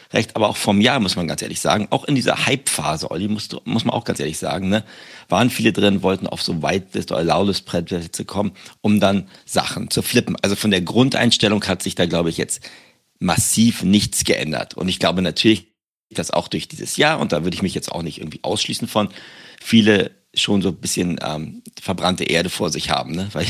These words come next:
ja auch viele Leute das versucht haben, oder in Projekte reinzugehen, an die sie geglaubt haben, die dann verschwunden sind oder einfach in der, in der Masse von Müllprojekten halt nicht mehr, nicht mehr überleben konnten, ne? Und ja, ich werd jetzt nicht durch,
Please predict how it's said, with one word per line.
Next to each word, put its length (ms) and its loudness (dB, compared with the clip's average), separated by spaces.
ja 60 2
auch 80 -2
viele 240 2
Leute 300 0
das 180 -8
versucht 380 0
haben, 140 2
oder 180 2
in 60 -2
Projekte 340 -4
reinzugehen, 440 0
an 100 -2
die 80 -2
sie 100 -2
geglaubt 460 -4
haben, 260 2
die 80 4
dann 260 0
verschwunden 560 6
sind 420 4
oder 280 2
einfach 340 -6
in 160 -6
der, 340 -2
in 60 -6
der 100 0
Masse 300 2
von 220 0
Müllprojekten 840 4
halt 200 0
nicht 220 0
mehr, 340 4
nicht 220 0
mehr 100 4
überleben 460 0
konnten, 400 -10
ne? 180 0
Und 200 2
ja, 260 4
ich 180 -4
werd 120 -2
jetzt 160 -2
nicht 160 0
durch, 140 -4